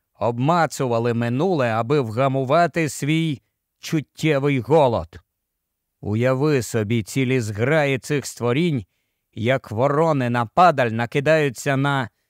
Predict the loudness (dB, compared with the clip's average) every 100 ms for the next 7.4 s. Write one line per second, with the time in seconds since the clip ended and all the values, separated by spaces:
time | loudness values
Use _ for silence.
0 | _ _ -10 -4 -2 0 0 -2 -2 -2
1 | 0 2 0 -2 -6 _ _ _ _ -8
2 | -8 -8 -6 -6 0 2 2 -2 -2 -2
3 | 0 0 0 0 -2 -2 -2 -4 -2 -2
4 | 0 0 0 -2 -2 -2 -2 0 -2 -2
5 | 0 -2 -2 -2 0 2 2 2 -2 -2
6 | 0 2 0 0 0 0 -2 -4 -2 0
7 | 2 2 0 -2